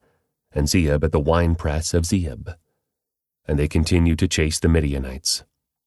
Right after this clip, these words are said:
Afterward, the Israelites brought the heads of Oreb and Zeeb to Gideon, who was by the Jordan River.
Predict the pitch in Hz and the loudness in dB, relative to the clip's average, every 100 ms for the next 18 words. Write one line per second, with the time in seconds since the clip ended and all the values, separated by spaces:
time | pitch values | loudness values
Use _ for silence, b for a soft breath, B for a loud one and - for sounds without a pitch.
0 | _ _ _ _ _ 85 78 87 80 82 | _ _ _ _ _ 0 0 0 2 2
1 | 82 80 78 82 78 76 82 - 78 76 | 2 0 -2 0 0 0 -2 -2 -2 -2
2 | 78 69 78 73 80 78 - 80 71 71 | -4 -2 -2 0 -2 -2 0 0 0 -4
3 | 76 78 78 71 67 71 b b b 120 | -2 0 0 -2 -4 -8 b b b -2
4 | 110 85 58 64 78 _ _ _ _ 95 | 0 0 -4 -12 -16 _ _ _ _ 0
5 | 92 73 65 71 78 71 76 80 85 69 | 0 0 -2 -2 0 0 0 0 0 -4
6 | 69 | -10